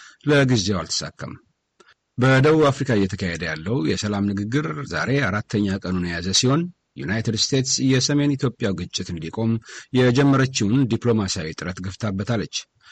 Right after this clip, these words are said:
የሀገሪቱ የውጭ ጉዳይ ሚኒስትር አንቶኒ ብሊንከን በዚሁ የሰሜን ኢትዮጵያ ግጭት ዙሪያ ከአፍሪካ ህብረት ኮሚሽን ሊቀመንበር ሙሳ ፋኪ መሐመድ ጋር ካናዳ ላይ መወያየታቸውን ገልጸዋል።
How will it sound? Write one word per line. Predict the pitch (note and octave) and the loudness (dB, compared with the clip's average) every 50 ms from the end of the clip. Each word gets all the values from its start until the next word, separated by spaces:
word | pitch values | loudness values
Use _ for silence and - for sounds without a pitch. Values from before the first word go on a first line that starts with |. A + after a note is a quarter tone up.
| - - - - _ _ _ - | -20 -20 -20 -20 _ _ _ 0
የሀገሪቱ | A2 B2+ C3+ C3 D3 D#3 D3+ F#3+ | 2 4 4 6 4 4 4 4
የውጭ | F#3 D#3+ C#3+ - D3 | 4 4 2 0 0
ጉዳይ | C#3 C3+ A#2+ C3 B2 | 0 2 2 4 4
ሚኒስትር | A#2 A2 G#2+ G2+ - - - D#3 D#3+ D#3+ D#3+ | 4 4 4 2 0 2 0 0 0 0 -2
አንቶኒ | C#3+ F2 F#2 F2+ - A2 G#2+ | -2 -2 -2 0 0 0 0
ብሊንከን | G2 G2 G2+ G#2 G#2+ - - D3+ E3+ E3+ | 0 0 0 0 0 0 0 0 0 0
በዚሁ | C3+ F#2 F2+ D#2 C#2 - G2 A#2+ C3+ D3 | 0 -2 -2 -4 -4 -2 2 2 4 4
የሰሜን | C#3+ G#2 F#2 - A2 A2+ A#2 G#2 | 4 2 0 0 0 0 0 0
ኢትዮጵያ | G2 F#2 A2+ G#2 _ - A2+ G2 | 0 0 -2 -4 _ -2 -2 -2
ግጭት | F#2 G#2 F#2 - - G#2+ | 0 -2 -2 -2 -4 -4
ዙሪያ | F#2+ - A#2+ B2 C#3 D3 D3 C3+ - _ - - _ _ _ | -2 0 0 2 2 2 0 -2 -6 _ -20 -20 _ _ _
ከአፍሪካ | - D2 F#2+ G#2 - - A#2 G2 A2+ | -6 -4 -4 -4 -2 -4 -4 -2 -2
ህብረት | A2 G#2+ G2 G#2 A#2 A#2 - | -2 -2 0 -2 -2 -2 -2
ኮሚሽን | - G#2 G2+ A2 G#2+ - A#2 G#2 | -2 -2 0 0 0 0 0 0
ሊቀመንበር | G#2 - G#2+ G#2 G#2 G#2+ G#2 A#2+ C#3+ C#3+ C#3+ C3+ | 0 -2 -2 -2 0 0 0 0 0 0 2 0
ሙሳ | G#2 G#2 A#2+ A#2+ - B2+ A2 - | 2 2 2 2 2 0 0 -4
ፋኪ | F#2+ - A#2 A2+ A2 - C#3 C3+ | -4 -4 -4 -4 -4 -2 0 0
መሐመድ | G#2+ F2+ G#2 B2 B2+ A#2+ G2+ F#2 G2 | 0 0 0 2 2 2 2 0 -2
ጋር | G#2 C#3 C#3+ C#3 C#3 - _ - - - _ _ - | 0 0 0 0 0 -4 _ -20 -20 -20 _ _ -6
ካናዳ | - D#3+ D3 C#3+ B2+ A2 A2+ G#2 | -2 0 2 2 2 2 2 2
ላይ | F#2+ F2 D#2+ | 0 0 -2
መወያየታቸውን | D#2 D#2 D2+ C#2+ D2 D#2 D2+ D2+ D2+ - E2 D2+ - - G2 G2 G2+ | -4 -6 -6 -6 -6 -6 -6 -8 -8 -10 -12 -8 -6 -4 -2 -2 -2
ገልጸዋል። | F#2+ G2 G2 - - A#2 G2 D#2 | -2 -2 -2 -2 -2 -2 -2 -2